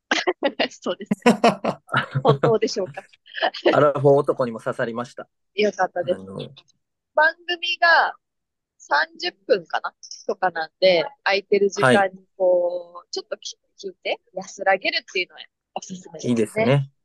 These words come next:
Speaker 1: はい。
Speaker 3: まあ、同性ならではの悩みというか、ね、それを解決して心に寄り添ってくれる、こう、テレビじゃ見れない大久保さんの部分が知れる。
Speaker 1: はい。
Speaker 3: でも、まあ、やっぱり勝つためにはそこもなぎ倒していかなあかん。大久保さんですら。
Speaker 1: <laughs> すらね。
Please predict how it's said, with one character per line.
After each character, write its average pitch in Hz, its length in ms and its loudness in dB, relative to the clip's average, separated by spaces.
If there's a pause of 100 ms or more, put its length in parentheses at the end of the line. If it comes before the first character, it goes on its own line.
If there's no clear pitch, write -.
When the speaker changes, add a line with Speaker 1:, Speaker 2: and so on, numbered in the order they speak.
(280)
Speaker 1:
は 226 180 0
い。 - 60 2
Speaker 3:
ま 117 80 4
あ、 - 40 0
同 113 220 4
性 127 240 2
な 123 160 2
ら 139 160 4
で 139 120 4
は 107 180 -2
の - 260 -20
悩 104 320 -10
み 104 160 -8
と 110 100 -4
い - 160 -6
う - 100 -10
か、 - 280 -2 (280)
ね、 110 180 2
そ 113 120 0
れ 113 60 4
を - 40 0
解 120 200 2
決 - 260 -6
し - 100 -16
て 107 120 -2
心 156 320 4
に 151 100 2
寄 117 80 4
り 135 80 4
添 143 180 0
っ 139 60 -18
て 156 140 0
く 156 100 2
れ 147 80 6
る、 139 100 2
こ 131 120 0
う、 127 80 0
テ 156 120 0
レ 180 140 6
ビ 151 80 0
じ 135 80 -4
ゃ 123 60 -2
見 123 120 -4
れ 175 120 0
な 160 140 -2
い 107 120 -10 (380)
大 104 100 -16
久 120 140 -10
保 120 80 -6
さ 120 140 -10
ん 117 60 -8
の 117 100 -6
部 131 100 -8
分 110 140 -6
が 98 100 -12
知 - 180 -6
れ 104 80 2
る。 98 120 -4
Speaker 1:
は 98 40 -12
い。 - 40 -18 (120)
Speaker 3:
で 131 140 4
も、 120 120 6
ま 113 120 4
あ、 113 40 2
や 107 80 0
っ - 80 -8
ぱ 135 120 4
り 123 140 -2 (180)
勝 139 180 -2
つ - 80 -16
た 160 120 2
め 143 100 -2
に 127 60 0
は 120 60 -2
そ 135 140 -6
こ 143 360 0
も 170 160 2
な 123 140 -6
ぎ 110 80 -16
倒 117 140 -8
し - 80 -16
て - 80 -14
い - 40 -12
か 131 120 -6
な 117 100 -6
あ - 40 -12
か 120 120 -8
ん。 - 100 -20 (240)
大 110 120 -4
久 113 120 -6
保 110 60 2
さ 120 140 0
ん 117 40 2
で 110 80 2
す - 180 -6
ら。 - 140 -4 (200)
Speaker 1:
<laughs> 320 400 0
す - 240 -2
ら 175 160 -2
ね。 277 160 -4